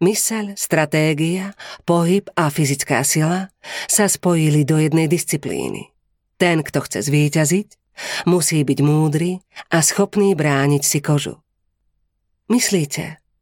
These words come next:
že by ste sa vedeli stotožniť s takýmto obrazom sveta? Možno som vás podcenil.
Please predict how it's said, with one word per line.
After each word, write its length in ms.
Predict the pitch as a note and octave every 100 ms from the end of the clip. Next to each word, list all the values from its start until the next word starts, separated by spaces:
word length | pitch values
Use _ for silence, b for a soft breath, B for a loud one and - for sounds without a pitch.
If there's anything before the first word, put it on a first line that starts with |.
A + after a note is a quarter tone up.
| _
že 180 | G3 F3+ D#3
by 80 |
ste 240 | D3 - C3+
sa 240 | - C3+
vedeli 320 | D3+ D3 D3
stotožniť 680 | C#3+ - D#3 D#3 C#3 C#3+ - - _
s 60 | -
takýmto 480 | F3 D#3 D3 C3+ D3
obrazom 560 | - D3 D3 C3 C3+
sveta? 480 | - B2+ A#2+ C#3+ - _ _ _ _ _ _ _ _ _ _ _ _ _ _ F3
Možno 320 | F3 D3+ C#3
som 160 | C3
vás 240 | B2+ C3 -
podcenil. 640 | C#3+ C#3 D3+ - - -